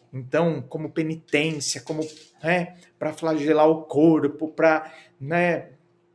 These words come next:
purificar a alma. E hoje em dia, a gente tende a fazer isso, essa autoflagelação emocional com a gente. E é desgastante também porque cada,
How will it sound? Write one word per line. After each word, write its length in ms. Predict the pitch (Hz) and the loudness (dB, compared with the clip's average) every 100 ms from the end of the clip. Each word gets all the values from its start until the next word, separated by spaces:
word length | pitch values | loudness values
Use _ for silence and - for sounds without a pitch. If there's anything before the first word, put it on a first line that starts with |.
| _ _ _ _ _ _ | _ _ _ _ _ _
purificar 680 | 165 160 - 156 - 151 156 | -4 -2 -2 -8 0 2 4
a 80 | 127 | 4
alma. 580 | 147 156 143 139 135 - - _ - | 6 6 4 0 -4 -8 -20 _ -2
E 160 | 190 | 4
hoje 340 | 226 294 233 214 | 6 6 2 -2
em 100 | 165 | -2
dia, 560 | 165 233 294 214 139 - - | -2 -2 0 0 0 -4 -8
a 80 | 226 | -4
gente 360 | 240 294 - - | -4 -6 -8 -4
tende 280 | 233 269 | -4 -2
a 60 | 269 | -4
fazer 300 | 262 254 277 | -4 -4 -4
isso, 520 | 240 233 302 311 226 | -6 -4 -4 -2 -2
essa 240 | 220 220 214 | -2 0 2
autoflagelação 1040 | 240 294 294 294 240 214 214 208 - 285 | 4 2 0 -2 -2 2 0 0 -4 -6
emocional 1000 | 285 269 269 - 392 311 202 151 233 285 | -6 -4 -4 -6 -6 -2 0 4 2 2
com 100 | 269 | -2
a 80 | 185 | -4
gente. 760 | 139 143 123 117 - - - _ _ _ _ _ 247 | -4 -6 -6 -8 -12 -18 -20 _ _ _ _ _ 0
E 160 | 254 | 6
é 120 | 285 | 6
desgastante 840 | 285 233 175 175 170 - 196 170 - | 4 -2 4 4 4 0 0 0 -8
também 420 | 147 151 247 262 | -8 -2 -2 -2
porque 380 | 247 226 262 247 | -4 -4 -4 -6
cada, 880 | - - 294 392 392 254 - - | -6 2 4 2 2 2 2 -14